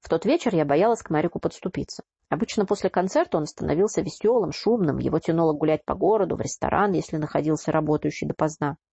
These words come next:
на романтические приключения, в конце концов. Но тогда мы сразу вернулись в номер. Марик даже переодеться забыл. Сел у окна в концертной, насквозь мокрой рубашке, открыл коньяк. Мы всегда возили с собой несколько бутылок хорошего спиртного на случай всё тех же посиделок.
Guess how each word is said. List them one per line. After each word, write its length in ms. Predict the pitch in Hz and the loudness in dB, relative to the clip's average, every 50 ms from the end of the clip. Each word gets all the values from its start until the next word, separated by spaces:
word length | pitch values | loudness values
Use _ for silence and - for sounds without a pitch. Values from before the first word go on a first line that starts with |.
| - - - - - _ _ | -20 -20 -18 -20 -20 _ _
на 60 | 170 | -2
романтические 560 | 156 160 160 170 - 254 254 - - - 196 - | 0 2 2 2 2 0 -2 -2 -4 -6 -6 -6
приключения, 600 | - - - 135 - - - 208 233 247 202 185 | -6 -8 -8 -8 -8 -2 0 0 2 2 0 0
в 60 | - | 0
конце 260 | - 170 170 - - | -2 -2 -2 -4 -4
концов. 380 | - 156 156 - - - 190 - _ _ _ _ _ - - - - - - | -4 -4 -4 -2 -4 -6 -6 -6 _ _ _ _ _ -20 -20 -20 -10 -6 -4
Но 60 | 170 | -2
тогда 260 | - 170 170 202 320 | 0 0 2 2 2
мы 100 | 349 302 | 2 2
сразу 320 | - - - 214 240 - 214 | 0 2 0 0 2 2 0
вернулись 460 | 175 156 151 156 170 190 196 - - | 0 0 2 2 0 0 0 0 0
в 40 | 202 | 2
номер. 340 | 196 165 135 - - - _ - | 2 2 2 0 -4 -8 _ -2
Марик 220 | 151 165 185 180 | 0 0 2 2
даже 180 | 170 170 170 - | 0 -2 -2 -2
переодеться 480 | - 202 214 202 190 151 - - - - | 0 2 2 2 2 0 0 0 -4 -4
забыл. 340 | - 120 117 - - - - _ _ _ _ - - _ _ - | -2 -4 -2 -2 -6 -8 -8 _ _ _ _ -20 -20 _ _ -8
Сел 260 | - - 247 311 285 | -2 0 2 4 4
у 60 | 214 | 4
окна 240 | 185 - 185 175 165 | 2 4 2 0 2
в 60 | - | 2
концертной, 480 | - 156 156 - - 247 277 - 175 151 | 0 -2 0 2 0 0 2 2 0 0
насквозь 400 | 143 151 - - 180 175 - - | 0 0 0 0 0 0 2 2
мокрой 320 | 170 165 165 - 160 151 | 0 0 2 2 2 2
рубашке, 460 | 151 151 156 180 214 240 - - - 147 | 2 2 2 2 2 0 0 -4 -6 -6
открыл 260 | - - - 180 170 | -4 -2 -2 0 0
коньяк. 440 | - 151 143 143 160 190 269 294 - _ _ _ _ _ _ - | 0 0 0 0 0 0 0 -2 -4 _ _ _ _ _ _ -6
Мы 40 | 165 | -4
всегда 280 | - - 156 143 147 156 | -2 -2 0 2 2 2
возили 300 | 147 151 - 160 147 - | 2 2 0 0 -2 -2
с 80 | - | -2
собой 240 | - 160 151 156 160 | -2 0 0 2 0
несколько 380 | 151 139 - - - - - 151 | 0 -2 -2 -2 -4 -4 -2 -2
бутылок 340 | 156 175 254 311 254 - | 0 0 2 0 0 0
хорошего 320 | - 170 156 202 - - 180 | 0 0 0 0 0 -2 -4
спиртного 500 | - - - - - - 196 165 90 - | -4 -6 -6 -6 -2 0 2 2 2 0
на 120 | 117 117 | -2 -4
случай 320 | - - 202 233 - - 147 | -2 -2 -2 0 0 -2 -4
всё 160 | - - - | -4 -4 -4
тех 160 | - 147 175 | -4 -4 -4
же 80 | 156 - | -4 -6
посиделок. 640 | - 180 - - 214 185 151 123 104 - - _ | -8 -6 -4 -2 0 2 2 0 0 -2 -6 _